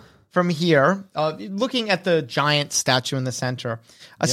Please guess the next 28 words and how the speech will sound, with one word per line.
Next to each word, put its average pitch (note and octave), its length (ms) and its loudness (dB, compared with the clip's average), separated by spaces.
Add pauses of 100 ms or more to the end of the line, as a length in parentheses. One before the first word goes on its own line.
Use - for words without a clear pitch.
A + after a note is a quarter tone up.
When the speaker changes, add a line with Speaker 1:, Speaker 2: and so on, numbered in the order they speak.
Speaker 2:
sir. - 80 0
Speaker 1:
stone B3 320 4
shrine G3+ 640 0
stands F3+ 480 0
at D#3+ 80 -6
the D#3 60 -6
midpoint F3 520 0
of E3+ 80 0
the D3 80 -2
bridge. F3 420 0 (320)
It E3+ 160 0
consists F#3 640 -2
of F3+ 120 2
an F3 80 0
imposing G#3 680 0
statue F#3 640 0
of E3+ 120 -2
a C#3+ 80 0
Cholton F3 600 -2
warrior F#3 480 4 (380)
wearing D3+ 340 4
a D3+ 60 4
war D3 600 2
mask, A#2 600 -6 (400)
hunkered G3 500 0
down G#3 340 2
like F3 140 -2
a - 80 -6